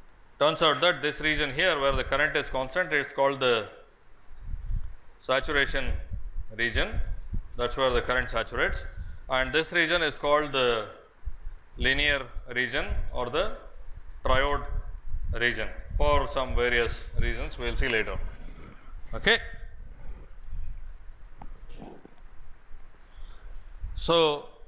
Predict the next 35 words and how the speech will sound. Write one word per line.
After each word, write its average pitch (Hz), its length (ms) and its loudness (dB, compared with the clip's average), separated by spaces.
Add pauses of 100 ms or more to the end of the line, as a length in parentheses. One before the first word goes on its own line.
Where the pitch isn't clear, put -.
(120)
if 151 140 0
you 190 100 4
want 185 240 6
to 180 60 6
use 170 200 4
the 165 100 4
mos 147 240 2
transistor 147 380 0
as 123 100 4
an 123 80 2
amplifier, 131 640 4 (180)
you 131 80 2
have 147 200 4
to 143 80 0
operate 131 340 2
it 123 100 0
in 196 180 2 (1040)
which 131 200 -2
region? 113 240 2 (440)
Saturation 147 640 0 (140)
region. 110 280 -2 (160)
So, 151 220 4
that 151 140 6
is 175 120 2
part 156 280 4
of 156 140 2
the 117 320 2 (240)
game, 139 220 4 (440)
picking 143 260 4
the 123 120 2
correct 131 280 2
operating 127 340 -2
point 135 300 -6
so 120 140 -2
that 131 160 2